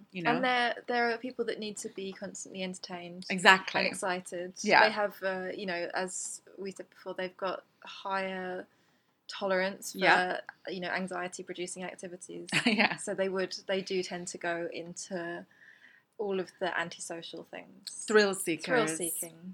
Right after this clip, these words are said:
Speaker 1: Yeah.
Speaker 2: Whether that's, whether that's crime or violence
Speaker 1: Yeah.
Speaker 2: or excessive promiscuity or, you know, relationships that are, you know, multiple and exciting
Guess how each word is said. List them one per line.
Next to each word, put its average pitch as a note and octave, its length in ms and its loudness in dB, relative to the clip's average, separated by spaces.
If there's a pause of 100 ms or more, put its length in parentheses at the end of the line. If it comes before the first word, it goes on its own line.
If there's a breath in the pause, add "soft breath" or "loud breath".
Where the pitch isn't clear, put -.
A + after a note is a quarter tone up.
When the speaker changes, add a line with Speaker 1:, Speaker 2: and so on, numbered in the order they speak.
Speaker 1:
Yeah. D3+ 260 2
Speaker 2:
Whether D3+ 100 2
that's, - 380 -4
whether G3 220 -4
that's - 160 -2
crime F#3 580 -2
or F#3 60 -2 (160)
violence E3+ 500 -10
Speaker 1:
Yeah. F3 260 6
Speaker 2:
or F3 280 -4 (160)
excessive F3 840 -6 (760 loud breath)
promiscuity G3 920 -2
or, F3 480 -2 (280)
you F#3+ 120 -4
know, E3+ 200 -6
relationships F3+ 840 -8
that F3 180 -8
are, E3+ 400 -6 (240)
you F#3+ 100 -12
know, F3 180 -8 (240)
multiple F#3 600 -6
and E3+ 160 -6
exciting E3+ 640 -12